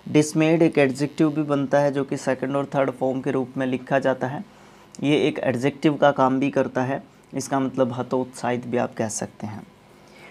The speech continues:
डिप्रेस, डिसअपॉइंट, टेरिफाई,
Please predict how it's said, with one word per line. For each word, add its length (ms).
डिप्रेस, 680
डिसअपॉइंट, 800
टेरिफाई, 680